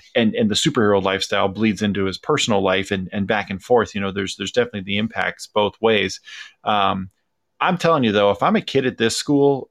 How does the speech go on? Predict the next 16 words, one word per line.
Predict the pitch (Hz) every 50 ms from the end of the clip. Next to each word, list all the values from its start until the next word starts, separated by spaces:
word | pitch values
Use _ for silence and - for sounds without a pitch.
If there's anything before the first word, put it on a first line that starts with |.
| _ -
I'm | 117 127 147 147
transferring | 143 - 113 107 104 104 - - 104 98 95 95
because, | 98 107 95 - 110 101 92
man, | 104 110 127 131 117 101 92 90
this | 123 156 151
high | - 135 113 110
school | 101 - - 117 107 104 101 98 - _ _ _ _ _
and | - 110 107
the | 104
kids | 98 - 165 160 117
that | 113 98
go | 90 120 127 131
to | 123 113
this | 101 92 -
high | 95 95
school, | 95 - - - 107 104 101 -